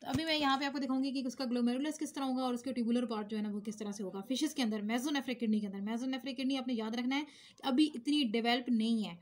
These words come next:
ठीक है, इतनी डेवलप नहीं है, वो अंडर डेवलप है, मिडिल स्टेज है उसकी। तो अभी हम इसके जो है ना कुछ स्ट्रक्चर्स जो हैं,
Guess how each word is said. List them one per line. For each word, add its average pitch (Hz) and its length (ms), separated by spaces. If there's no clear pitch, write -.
ठीक 240 140
है, 254 120
इतनी 285 260
डेवलप 247 380
नहीं 247 180
है, 226 60
वो 175 220
अंडर 262 240
डेवलप 233 340
है, 214 140
मिडिल 240 280
स्टेज 214 300
है 202 80
उसकी। 185 240
तो - 480
अभी 262 180
हम 302 160
इसके 302 200
जो 262 100
है 262 80
ना 269 100
कुछ 262 200
स्ट्रक्चर्स 247 460
जो 240 60
हैं, 208 180